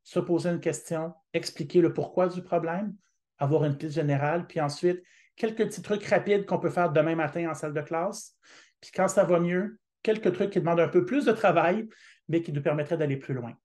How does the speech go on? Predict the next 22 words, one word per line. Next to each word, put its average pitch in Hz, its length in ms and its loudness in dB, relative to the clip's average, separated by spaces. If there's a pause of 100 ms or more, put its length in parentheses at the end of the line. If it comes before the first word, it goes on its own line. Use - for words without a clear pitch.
(380)
Vous 135 260 -2
avez 151 320 6
au-delà 147 340 6
de 170 40 -10
cent 165 380 0
vingt, 160 400 -2
euh, 131 120 2
stratégies 143 640 -6
qui - 80 -8
ont 127 80 -2
toutes 143 140 -6
été 139 180 -4
proposées 135 640 -4 (380)
et 175 160 4
testées 143 580 0 (140)
par 135 300 0
une 127 100 0
équipe 113 240 -4
d'enseignants 113 420 -6
de 117 60 -4
la 110 80 -6
province. - 460 -16